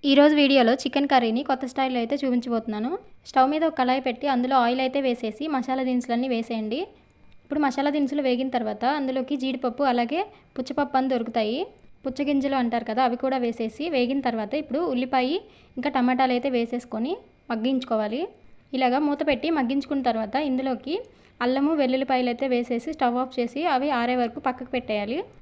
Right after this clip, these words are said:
ఇప్పుడు కర్రీని అయితే ప్రిపేర్ చేసుకోవడానికి ఆయిల్లో పచ్చిమిర్చి ఉల్లిపాయలు వేసి వేయించుకోవాలి. ఇవి వేగేలోపు మన మసాలాను అయితే ప్రిపేర్ చేసుకుందాం. మిక్సీ వేసేసాను. ఉల్లిపాయ పచ్చిమిర్చి వేగిన తర్వాత మన మసాలాని ఇందులో యాడ్ చేసి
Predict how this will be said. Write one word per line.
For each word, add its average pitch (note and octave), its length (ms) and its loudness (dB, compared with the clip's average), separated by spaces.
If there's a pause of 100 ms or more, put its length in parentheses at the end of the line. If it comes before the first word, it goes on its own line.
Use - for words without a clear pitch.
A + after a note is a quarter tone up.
(120)
ఇప్పుడు B3+ 200 -2
కర్రీని C#4+ 320 2
అయితే D4+ 120 -4
ప్రిపేర్ C4 360 -2
చేసుకోవడానికి A#3+ 680 -4 (460)
ఆయిల్లో C4 340 2
పచ్చిమిర్చి C4 460 -2
ఉల్లిపాయలు C4 380 -2
వేసి A#3 220 -2
వేయించుకోవాలి. B3 680 -2
ఇవి B3+ 120 -4
వేగేలోపు B3+ 560 -2 (540)
మన B3 120 2
మసాలాను C4+ 500 2
అయితే A#3 180 -2
ప్రిపేర్ B3 340 -2
చేసుకుందాం. B3 400 -4
మిక్సీ C4 260 -4
వేసేసాను. A#3 520 -4 (520)
ఉల్లిపాయ C4+ 300 0
పచ్చిమిర్చి C4+ 420 -4
వేగిన A#3+ 300 0
తర్వాత A3+ 320 -4 (220)
మన B3+ 180 0
మసాలాని C4 440 -2
ఇందులో A#3+ 200 2
యాడ్ A3+ 260 -2
చేసి B3 300 -6